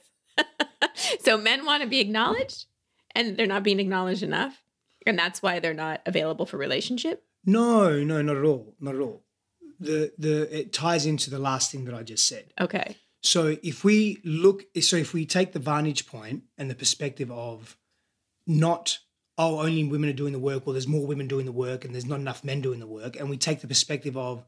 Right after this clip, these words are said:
Speaker 2: "Oh, wow, I'm seeing more men do the work."
Speaker 1: Yeah.
Speaker 2: It shifts our perspective. It shifts our relationship to that perspective. We then start to notice more men doing the work, so we feel less alone as humans.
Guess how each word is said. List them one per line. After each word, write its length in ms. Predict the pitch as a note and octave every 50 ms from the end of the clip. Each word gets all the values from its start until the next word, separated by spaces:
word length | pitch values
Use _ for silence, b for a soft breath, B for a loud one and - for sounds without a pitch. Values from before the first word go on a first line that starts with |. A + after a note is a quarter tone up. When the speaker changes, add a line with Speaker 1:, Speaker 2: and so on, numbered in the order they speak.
| _ _ _ _ _ _ _ _ -
Speaker 2:
"Oh, 140 | D#3 E3 D3+
wow, 500 | C3 B2+ D3+ D#3+ D3+ B2 G#2+ G#2+ A2 - _ _ _ _ _ -
I'm 160 | C#3 C3+ C#3+
seeing 640 | B2 - - - F3+ E3+ F3 E3+ E3 D#3+ D3+ C#3 C#3
more 180 | D3 D3+ D#3 D3+
men 260 | C#3+ C#3+ D3 D3 C#3+ C3+
do 160 | B2 C#3+ C#3
the 100 | B2+ B2 A#2+
work." 320 | C3+ D#3+ D3 A#2+ G#2+ -
Speaker 1:
Yeah. 220 | - F#3+ F3 E3+ F#3 - _ _
Speaker 2:
It 160 | - D#3 D3+ -
shifts 340 | - - - G3 G3 -
our 100 | F#3 D#3+
perspective. 640 | - - B2 - - - B2+ A#2 - - A#2+ B2+ C3+ - _ -
It 100 | C#3+ D3
shifts 280 | - - F3+ E3+ - -
our 100 | C#3+ C3+
relationship 600 | C3+ C#3 C3+ D3 D#3+ - D#3+ C#3+ - - B2+ -
to 100 | - A#2
that 160 | B2 - -
perspective. 560 | B2+ - - - A#2+ A2 - - A#2 A2+ B2 A#2 B B B B B
We 140 | - D#3+ D3+
then 200 | C#3 E3 E3+ F3
start 360 | E3 - - F3 D3+ C3 -
to 100 | - -
notice 720 | C#3 C#3 D#3 E3+ D#3+ C#3 A#2+ A2 A#2+ C#3 - - - - _ _
more 220 | D#3 D3 D3+ D3
men 260 | C#3 C#3 C3+ C#3 C3+ B2
doing 220 | C#3+ C#3 C3+ C3
the 80 | B2 B2
work, 360 | C#3+ F#3 F3 C#3 C3+ C#3+ -
so 120 | - D#3
we 120 | C3+ C#3 B2+
feel 260 | - - - E3+ E3
less 280 | D3+ D3+ D3 C3+ -
alone 320 | D3+ C3+ D3+ D#3 D3 C3 A#2
as 180 | A#2+ - - -
humans. 320 | F3+ D#3+ C3+ - - B